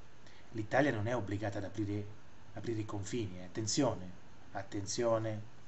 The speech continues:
non diamo tutto per scontato. Finché si parla di due o tre persone che scappano dalla guerra su ogni nave è un conto. Immaginatevi se un giorno si dovessero presentare milioni di persone ai confini dell'Europa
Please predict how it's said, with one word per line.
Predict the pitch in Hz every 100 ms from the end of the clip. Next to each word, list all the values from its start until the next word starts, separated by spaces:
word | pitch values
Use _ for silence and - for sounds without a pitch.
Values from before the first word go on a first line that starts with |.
| - - - - - - -
non | 123 127
diamo | 127 127
tutto | 113 135 135
per | -
scontato. | 113 120 104 127 113 98 92 87 - - -
Finché | 127 123
si | 127 120
parla | 143 147 123
di | 113
due | 123
o | 135
tre | 127
persone | 127 117 107 147 151 123
che | 101
scappano | 104 120 113 117
dalla | 107 98
guerra | 110 139 113 98
su | 95 -
ogni | 104 101
nave | 107 147 135
è |
un | 98 90
conto. | 123 120 101 - 90 90 - - - -
Immaginatevi | 120 120 113 135 160 123
se | 110
un | 107
giorno | 113 131
si |
dovessero | 110 107 - 104
presentare | 107 104 117
milioni | 113 101 113
di | 98
persone | 98 101 - 120 92 - - - - - -
ai | 104
confini | 113 104 127
dell'Europa | 110 104 123 127 90 -